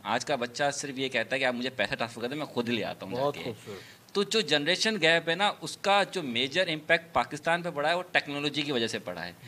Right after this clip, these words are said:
Speaker 1: जिसके पॉजिटिव इम्पैक्ट लेने थे, उसके थोड़े बहुत नेगेटिव इम्पैक्ट लिए हैं, जिसकी वजह से जनरेशन गैप है। और फिर एक और रीज़न भी है इसके अंदर, वो रीज़न ये है कि जो, अ, हमारे, अ, बड़े हैं,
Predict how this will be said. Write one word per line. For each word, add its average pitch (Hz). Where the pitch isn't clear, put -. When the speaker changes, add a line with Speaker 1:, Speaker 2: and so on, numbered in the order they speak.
Speaker 1:
जिसके 143
पॉजिटिव 156
इम्पैक्ट 185
लेने 165
थे, 190
उसके -
थोड़े 170
बहुत 180
नेगेटिव 139
इम्पैक्ट 143
लिए 143
हैं, 156
जिसकी 151
वजह 170
से 175
जनरेशन 135
गैप 135
है। 170
और 190
फिर 190
एक 196
और 214
रीज़न 120
भी 101
है 98
इसके -
अंदर, 85
वो 196
रीज़न 202
ये 180
है 196
कि 202
जो, 160
अ, 131
हमारे, 131
अ, 113
बड़े 131
हैं, 101